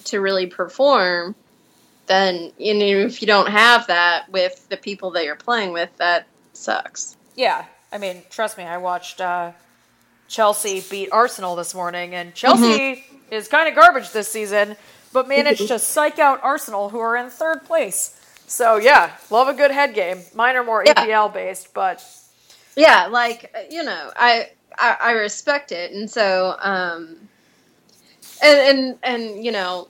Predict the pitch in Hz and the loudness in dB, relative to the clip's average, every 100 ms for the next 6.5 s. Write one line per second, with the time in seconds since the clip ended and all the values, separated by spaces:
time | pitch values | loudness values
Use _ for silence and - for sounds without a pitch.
0 | 196 196 190 - 233 226 208 214 240 247 | -4 -2 -2 -4 -4 -4 -6 4 6 6
1 | 233 208 208 208 190 180 175 - _ - | 2 0 0 -2 0 0 -2 -10 _ 0
2 | 196 190 190 180 180 - - 202 214 208 | 2 4 2 0 -4 -8 -12 -6 -2 0
3 | 208 208 226 208 196 190 185 185 180 - | 0 -2 -2 0 2 2 2 0 -2 -8
4 | - 196 202 196 - 214 202 196 185 196 | -10 -2 -2 -2 -2 0 -2 -6 -10 -10
5 | - - 190 185 - _ _ - 302 285 | -8 -4 -2 -2 -8 _ _ -2 4 4
6 | 277 180 180 185 | 2 -2 -2 -6